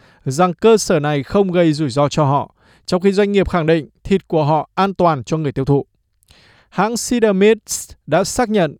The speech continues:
ổ dịch xảy ra tại nhà máy ở Brooklyn, miền Tây Melbourne, sau khi chính quyền Victoria từ chối nêu tên.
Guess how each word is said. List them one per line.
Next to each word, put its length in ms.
ổ 180
dịch 220
xảy 300
ra 340
tại 120
nhà 160
máy 240
ở 200
Brooklyn, 720
miền 180
Tây 240
Melbourne, 440
sau 220
khi 200
chính 200
quyền 180
Victoria 720
từ 180
chối 240
nêu 140
tên. 220